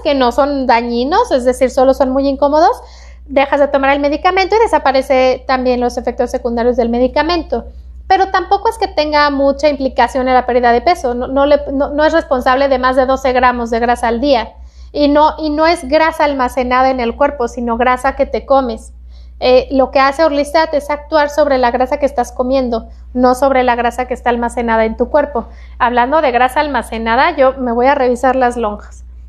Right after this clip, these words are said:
No, no, solamente actúa sobre la, la comida, lo, la grasa que estás comiendo. Ay, qué horror, ya.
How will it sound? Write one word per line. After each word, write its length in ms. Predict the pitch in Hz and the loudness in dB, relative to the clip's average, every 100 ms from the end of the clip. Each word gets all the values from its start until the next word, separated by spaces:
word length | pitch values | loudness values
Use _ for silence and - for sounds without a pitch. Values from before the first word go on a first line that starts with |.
| - - - - - - | -20 -20 -20 -20 -18 -6
No, 200 | 311 269 277 | 0 2 2
no, 220 | 285 - | -2 0
solamente 520 | 320 311 320 311 311 | 2 2 0 -2 -2
actúa 340 | 302 311 294 | -4 0 0
sobre 320 | 302 294 277 262 | 2 2 2 2
la, 260 | 247 240 277 | 2 2 0
la 160 | 262 | -4
comida, 500 | 262 247 254 277 269 | -2 -2 0 2 0
lo, 400 | 269 269 277 247 277 | -4 -6 -4 -4 -2
la 180 | 262 | 0
grasa 140 | 254 269 | 0 0
que 420 | - _ _ _ | -4 _ _ _
estás 100 | - | -4
comiendo. 420 | 302 294 285 294 339 - - - - - | -2 2 2 2 0 -4 -20 -20 -20 -14
Ay, 360 | - 285 339 339 | -2 0 0 0
qué 160 | 277 247 | 0 2
horror, 420 | 240 240 254 269 | 2 2 2 2
ya. 220 | 269 269 | 2 0